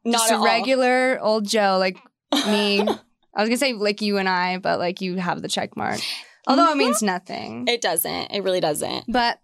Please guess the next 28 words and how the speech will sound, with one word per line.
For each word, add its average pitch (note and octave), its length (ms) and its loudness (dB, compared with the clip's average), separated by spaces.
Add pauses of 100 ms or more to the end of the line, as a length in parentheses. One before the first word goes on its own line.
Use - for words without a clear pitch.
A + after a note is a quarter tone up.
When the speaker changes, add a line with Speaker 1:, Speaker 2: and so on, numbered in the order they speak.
Speaker 2:
anyways, C4+ 540 0
he D4+ 280 0
responds C#4 880 2
and A#3 160 0
he's A#3+ 420 0
like, A3+ 380 0 (640)
"Okay, C4 300 2
perfect. B3+ 520 -2
Like, A#3+ 280 2
yeah, B3 500 2 (100)
we'll - 220 -2
get A#3 300 0
you B3+ 100 2
in. A3 180 2
Just G#3+ 220 -2
meet A#3+ 200 2
this C#4 220 0
guy A3+ 680 2 (420)
outside A3 480 0
at G#3 180 -2
this G#3 300 2
time." F3+ 640 -4 (500)
So C4 240 2
we C4 160 2
go A3 480 2
and A3+ 220 2
literally, A3+ 300 2
like, A3 240 0